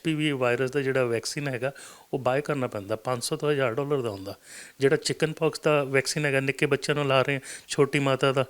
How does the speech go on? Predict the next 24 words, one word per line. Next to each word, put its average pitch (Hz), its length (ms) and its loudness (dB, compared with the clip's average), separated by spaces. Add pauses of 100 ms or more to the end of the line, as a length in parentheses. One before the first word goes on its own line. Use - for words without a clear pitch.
ਛੋਟੀ 180 260 10
ਮਾਤਾ 170 240 6
ਵੀ 165 80 4
ਕੈਨੇਡਾ 143 300 2
'ਚੋਂ 147 160 0
ਖਤਮ 147 260 -2
ਹੋ 156 80 0
ਜਾਣੀ 117 220 0
ਹੈ, 117 40 -6
ਸਾਰਿਆਂ 160 300 4
ਨੂੰ 156 80 2
ਲੱਗ 123 120 2
ਰਿਹਾ, 120 120 2 (460)
ਉਹਦਾ 175 180 4
ਵੀ 202 100 2
ਪੰਜ 147 260 -2
ਸੌ 170 100 -6
ਤੋਂ 160 120 2
ਹਜ਼ਾਰ 151 200 4
ਡਾਲਰ 123 220 2
ਲੱਗਦਾ 113 280 2
ਦੂਜੀ 160 240 -2
ਕੰਟਰੀ 139 320 -4
'ਚ। 127 120 -10